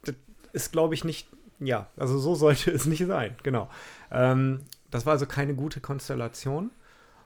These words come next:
Heute die Partie hat mir sehr viel Spaß gemacht, weil ich schon den Eindruck hatte, dass alle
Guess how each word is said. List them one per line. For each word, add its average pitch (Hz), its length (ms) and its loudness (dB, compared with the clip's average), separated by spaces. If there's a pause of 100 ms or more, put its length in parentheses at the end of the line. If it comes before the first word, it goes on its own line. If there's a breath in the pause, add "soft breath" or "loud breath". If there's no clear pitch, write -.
(300 soft breath)
Heute 170 320 2
die 165 120 -10
Partie 143 380 -6
hat 131 120 -8
mir 127 140 -8
sehr 113 200 -6
viel 175 220 -12
Spaß 165 360 -12
gemacht, 165 320 -12 (100)
weil 131 580 -4 (120)
ich 160 160 -6
schon 214 200 -4
den 240 120 -4
Eindruck 113 360 -6
hatte, 123 160 -6
dass 120 180 -8
alle 135 600 -2